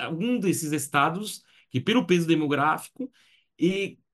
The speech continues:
pela relati-, ele relativo equilíbrio entre voto republicano e, eh, democrata,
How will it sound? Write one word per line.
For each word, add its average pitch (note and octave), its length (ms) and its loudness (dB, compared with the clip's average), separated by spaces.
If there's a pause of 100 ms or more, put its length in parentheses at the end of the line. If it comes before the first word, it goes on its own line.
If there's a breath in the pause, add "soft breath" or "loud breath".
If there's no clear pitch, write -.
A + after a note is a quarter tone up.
(300)
pela A#3 360 4
relati-, A3 720 0
ele E3+ 180 2
relativo G3 540 -4
equilíbrio D#3+ 720 0
entre C3+ 320 -2
voto D3+ 340 -2
republicano C3+ 720 -2
e, C#3+ 400 4
eh, B2 260 2
democrata, C3+ 640 -4